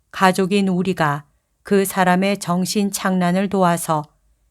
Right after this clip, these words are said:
그 자신에게도 우리에게도 해를 끼치지 못하게 해야 할 게 아니야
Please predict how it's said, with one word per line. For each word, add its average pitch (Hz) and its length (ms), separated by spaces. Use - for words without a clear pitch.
그 190 280
자신에게도 180 960
우리에게도 190 680
해를 190 400
끼치지 196 540
못하게 175 540
해야 175 260
할 165 180
게 214 100
아니야 165 640